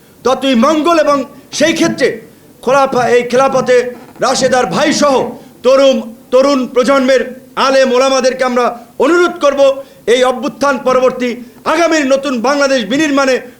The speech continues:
তারাও যেন শরিক হয়, মসজিদের মিম্বর থেকে যেন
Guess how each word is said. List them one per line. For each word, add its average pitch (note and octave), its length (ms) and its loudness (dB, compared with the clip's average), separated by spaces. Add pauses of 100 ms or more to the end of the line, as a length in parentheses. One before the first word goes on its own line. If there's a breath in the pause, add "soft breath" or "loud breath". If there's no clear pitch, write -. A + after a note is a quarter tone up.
তারাও E4+ 300 2
যেন D#4 220 0
শরিক D4 360 0
হয়, D#4 160 2 (360 loud breath)
মসজিদের B3+ 560 0
মিম্বর D4 340 2
থেকে C4+ 320 -2
যেন B3 240 2